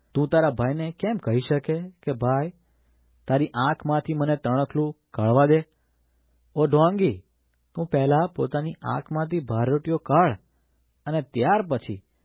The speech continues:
તારા ભાઈની આંખમાંથી તણખલું કાઢવાને તને સારી રીતે સૂઝશે.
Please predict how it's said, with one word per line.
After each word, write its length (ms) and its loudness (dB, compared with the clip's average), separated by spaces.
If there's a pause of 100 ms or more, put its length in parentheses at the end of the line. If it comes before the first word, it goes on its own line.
(260)
તારા 180 0
ભાઈની 440 0
આંખમાંથી 580 -2
તણખલું 520 -2
કાઢવાને 500 2 (640)
તને 220 0
સારી 440 0
રીતે 320 0
સૂઝશે. 600 -2